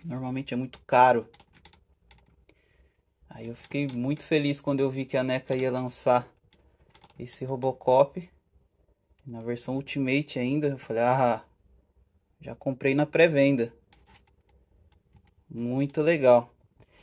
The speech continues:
Agora, galera, vamos ver o que que é esse botãozinho aqui, hein? Vamos ver.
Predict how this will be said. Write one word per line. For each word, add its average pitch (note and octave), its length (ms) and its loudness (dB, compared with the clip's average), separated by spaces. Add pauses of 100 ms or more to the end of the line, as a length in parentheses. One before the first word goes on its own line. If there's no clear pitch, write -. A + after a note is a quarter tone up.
(320)
Agora, C#3 360 8
galera, C#3+ 320 10
vamos D#3 320 2
ver D3 160 2
o E3 60 2
que F3+ 180 -2
que E3 280 4
é F3 240 8 (380)
esse B2 300 -8
botãozinho C#3+ 800 0
aqui, C#3 360 -2
hein? D3+ 320 2 (1200)
Vamos A#2+ 340 -14
ver. D#3+ 400 0